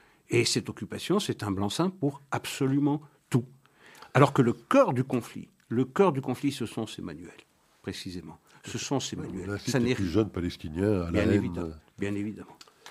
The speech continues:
Speaker 2: Alors parlons un petit peu d'Israël, hein. Je
Speaker 1: Oui.
Speaker 2: parlais d'un gouvernement sous perfusion.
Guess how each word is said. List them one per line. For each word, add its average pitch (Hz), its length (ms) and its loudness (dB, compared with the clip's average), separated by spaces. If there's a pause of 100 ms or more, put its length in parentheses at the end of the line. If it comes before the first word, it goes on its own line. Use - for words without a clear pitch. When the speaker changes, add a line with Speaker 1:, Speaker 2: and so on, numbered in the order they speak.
(640)
Speaker 2:
Alors 113 180 0
parlons 127 200 4
un 127 40 4
petit - 140 -2
peu 101 120 4
d'Israël, 101 540 2
hein. 98 160 -2
Je 101 80 -4
Speaker 1:
Oui. 131 60 0
Speaker 2:
parlais 95 240 2
d'un 92 140 0
gouvernement 92 540 -2
sous - 220 -12
perfusion. 104 800 -2